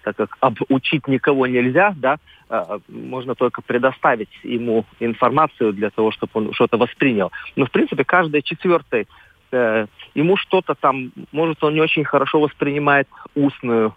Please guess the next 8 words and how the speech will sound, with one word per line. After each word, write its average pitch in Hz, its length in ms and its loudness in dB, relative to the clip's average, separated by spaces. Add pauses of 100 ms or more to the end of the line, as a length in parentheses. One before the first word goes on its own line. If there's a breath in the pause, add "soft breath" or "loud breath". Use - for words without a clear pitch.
(120)
э, 113 280 2 (220)
или 156 200 2
письменную, 113 800 -4
или 139 260 2
виденное, 110 680 2 (100)
да. 127 200 4 (640)
Поэтому 143 400 -2
дистанционное 131 840 -4